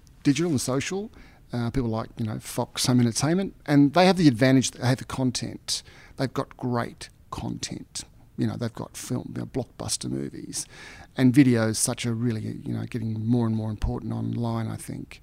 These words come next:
for social. So they got great, so they have an advantage, and they do it really well, and people want to know what the next blockbuster is. They wanna know what the next big movie is. So that they have that advantage there. Um, you know, I think even, I think, you know, talking about social,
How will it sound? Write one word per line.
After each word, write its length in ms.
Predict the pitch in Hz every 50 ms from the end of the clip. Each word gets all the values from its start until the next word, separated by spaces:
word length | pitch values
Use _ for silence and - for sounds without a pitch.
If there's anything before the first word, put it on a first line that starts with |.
| - -
for 100 | - -
social. 580 | - - 117 - 65 - - - - - - - - - - - - - - - -
So 100 | - -
they 80 | 156 156
got 140 | 139 131 -
great, 200 | - 123 - -
so 120 | - 147
they 80 | 151 147
have 100 | 147 135
an 80 | 120
advantage, 580 | 117 104 - 113 110 110 113 117 - - - - - -
and 160 | 127 131 120
they 120 | 123 127
do 200 | 117 120 120 123
it 60 | - -
really 280 | 135 135 131 120 113
well, 440 | 110 110 123 123 135 143 160 170 180 - - - - - - - -
and 220 | 131 127 123 - -
people 240 | 151 143 - 127
want 320 | 123 113 113 117 123 127 -
to 80 | - 127
know 120 | 123 123
what 140 | 123 123 -
the 80 | 127 127
next 200 | 127 120 - -
blockbuster 580 | - 127 - - - 127 127 - - 135 127 139
is. 100 | 143 127
They 80 | 117 107
wanna 160 | 110 117 120
know 160 | 120 123 120
what 80 | 120 123
the 80 | 123
next 220 | 120 120 120 - - -
big 140 | - 127 117
movie 440 | 117 123 123 123 113 120 120 127 127
is. 160 | 131 143 147
So 380 | - - - 139 131 127 127 120 - - - - - - - - - - - - - - - -
that 140 | 147 120
they 80 | - 143
have 100 | 143 151
that 140 | 139 139 120
advantage 540 | 123 113 - - 120 117 117 120 113 - -
there. 420 | - 123 120 113 117 131 151 175 - - - - - - - - -
Um, 220 | 156 160 165 - - -
you 80 | 170
know, 100 | 165 -
I 140 | - 170 180
think 200 | - - 190 165
even, 480 | 180 185 175 170 156 143 - - 139 - - - - - -
I 140 | 127 135
think, 320 | 147 - - 113 113 - -
you 60 | 135
know, 60 | 131 120
talking 220 | 120 - 135 113 110
about 200 | 120 - - -
social, 320 | - 135 139 - - -